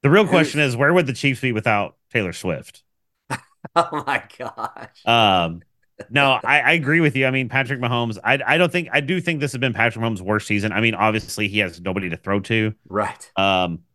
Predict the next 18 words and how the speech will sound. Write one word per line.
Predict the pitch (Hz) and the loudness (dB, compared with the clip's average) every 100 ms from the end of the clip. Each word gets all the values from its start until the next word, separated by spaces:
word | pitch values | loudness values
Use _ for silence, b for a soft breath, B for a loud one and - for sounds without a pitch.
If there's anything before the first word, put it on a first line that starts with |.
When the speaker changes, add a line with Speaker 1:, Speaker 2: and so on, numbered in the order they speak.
| _ - | _ -14
Speaker 1:
but | 101 143 110 107 | 0 0 0 -4
still, | - 147 104 85 - - | 0 2 2 -2 -12 -6
when | 120 | -4
you're | 120 | 0
throwing | 143 120 | 2 2
the | |
ball | 107 110 | 2 2
to | 107 | 2
the | 107 | -2
other | 90 | -2
team. | - 120 101 92 87 _ _ _ _ _ _ _ _ _ _ _ _ _ _ | -2 -2 0 -2 -8 _ _ _ _ _ _ _ _ _ _ _ _ _ _
Speaker 2:
Well, | 135 143 | 0 2
'cause | 170 151 | 2 2
you're | 135 | 0
pressing, | - 131 117 127 151 165 _ _ - | 4 4 4 0 -4 -8 _ _ -4
right? | 107 110 123 - | 2 4 4 0
Speaker 1:
Yeah. | - | -6
Speaker 2:
Like, | 113 104 - | -6 -6 -10